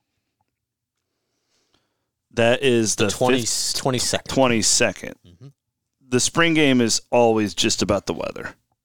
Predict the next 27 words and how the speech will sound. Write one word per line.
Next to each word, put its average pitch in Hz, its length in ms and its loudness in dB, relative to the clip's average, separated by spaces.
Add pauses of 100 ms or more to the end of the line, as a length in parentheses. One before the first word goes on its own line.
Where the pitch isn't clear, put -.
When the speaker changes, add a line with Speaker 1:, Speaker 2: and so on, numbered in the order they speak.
(140)
Speaker 2:
It 170 120 2
is. - 400 -2 (1080)
Speaker 1:
If 127 160 -2
it's, 147 200 2
like, 139 240 2
seventy 117 480 2
and 101 100 0
nice, 95 300 0
it's - 180 -2
a 131 40 -10
Speaker 2:
You 156 80 -4
Speaker 1:
great 92 180 -2
Speaker 2:
know - 80 -4
Speaker 1:
day. 170 40 0
Speaker 2:
what 170 100 -4
somebody 151 260 0
told 131 240 2
me? 147 160 0
It 123 40 -2
was, 110 340 -2 (220)
one, 139 640 0 (920)
it's - 260 -4
fun. 110 460 0
Hopefully 113 280 -2
the 110 80 0
weather's 98 360 -2
good. 92 200 -4